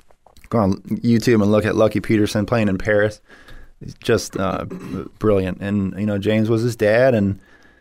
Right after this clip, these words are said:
um, so I'm, so the Cat Daddies are backing up James Peterson, and I'm like, "I would love to be able to be in that position where I could be the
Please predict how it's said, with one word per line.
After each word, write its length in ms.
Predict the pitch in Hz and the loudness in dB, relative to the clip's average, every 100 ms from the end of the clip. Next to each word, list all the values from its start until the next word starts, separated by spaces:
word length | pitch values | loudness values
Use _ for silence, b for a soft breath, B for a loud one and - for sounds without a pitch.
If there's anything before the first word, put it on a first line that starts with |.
| b | b
um, 500 | 117 107 98 95 98 - | -4 -2 0 0 -2 -4
so 160 | - | -2
I'm, 180 | 127 107 | 0 0
so 320 | - 120 107 101 - | 0 2 4 2 -4
the 340 | 104 101 107 | -10 -8 -4
Cat 240 | 110 131 127 | 0 2 4
Daddies 280 | 123 123 | 4 4
are 80 | 113 | 4
backing 300 | 110 120 127 | 4 2 2
up 140 | 123 107 | 0 0
James 280 | 117 117 | 2 0
Peterson, 580 | 113 143 135 135 131 131 | 0 0 2 2 0 2
and 140 | 113 101 | 2 0
I'm 120 | 101 | 0
like, 300 | 98 92 - - - B B B B B B | 0 -2 -6 -16 -18 B B B B B B
"I 100 | - | -4
would 140 | 117 101 | 0 2
love 220 | 104 98 | 2 0
to 120 | 98 92 - - | -4 -8 -10 -8
be 120 | 98 | -4
able 200 | 92 92 120 _ | -4 -6 -14 _
to 80 | - | -8
be 200 | 98 117 | 0 2
in 100 | 104 | 2
that 200 | 101 95 | 0 -4
position 420 | 101 92 87 - | -6 -6 -6 -6
where 120 | 92 | -4
I 100 | 90 | -4
could 180 | 85 95 | -6 -8
be 220 | 92 95 | -4 -4
the 280 | 90 - 90 | -6 -8 -12